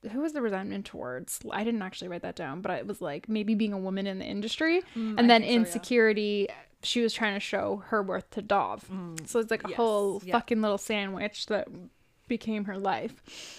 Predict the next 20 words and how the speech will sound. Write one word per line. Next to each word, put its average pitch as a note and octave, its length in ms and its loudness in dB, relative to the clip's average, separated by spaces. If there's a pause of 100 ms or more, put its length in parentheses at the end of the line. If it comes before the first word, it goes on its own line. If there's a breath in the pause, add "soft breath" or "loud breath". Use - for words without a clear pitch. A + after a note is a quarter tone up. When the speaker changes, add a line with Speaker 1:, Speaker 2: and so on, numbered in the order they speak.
(580 loud breath)
Speaker 2:
Oh, G#3+ 120 -4
yeah, G#3 220 0
she - 160 -6
was F#3 100 -4
trying G3 260 -6
to, G3 40 -8
like, F3+ 160 -6
get F3+ 180 -6
respect F3 500 -6 (120)
from, D#3+ 400 -2
because F3+ 460 -4
Speaker 1:
Yes. A#3+ 240 10
Speaker 2:
she F#3+ 80 8
didn't F#3+ 120 -4
wanna F3+ 160 2
be F3+ 140 -6
the E3+ 120 -6
quote-unquote, E3+ 760 -4 (100)
like, E3 300 -10 (100)
uh, E3+ 200 -8